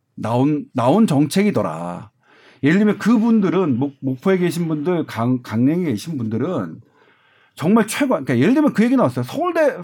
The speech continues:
그러면 서울대 의대 졸업하신 분들 일정 튀어줘서 그쪽으로 가죠. 그러니까 서울대 병원에, 어,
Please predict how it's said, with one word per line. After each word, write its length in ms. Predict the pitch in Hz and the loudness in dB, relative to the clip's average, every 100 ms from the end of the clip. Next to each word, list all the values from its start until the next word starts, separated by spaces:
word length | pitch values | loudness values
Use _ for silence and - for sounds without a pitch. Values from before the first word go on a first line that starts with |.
| - | -8
그러면 180 | 170 196 | -2 -2
서울대 400 | - 269 302 277 | -2 -2 0 0
의대 200 | 170 190 | 0 0
졸업하신 460 | 147 151 175 180 | -2 -4 -6 -4
분들 220 | 156 139 151 | -4 -2 -2
일정 280 | 131 165 - | -2 -4 -4
튀어줘서 560 | 233 160 127 214 127 - _ | -4 -2 -2 -2 -4 -12 _
그쪽으로 320 | - 196 302 208 | -4 -2 0 0
가죠. 180 | 131 | -2
그러니까 120 | 123 156 | -4 -4
서울대 280 | 240 247 220 | -4 -2 -2
병원에, 580 | 151 147 185 190 147 - _ _ _ _ - | 0 0 2 2 0 -4 _ _ _ _ -6
어, 280 | 151 151 139 | 2 2 2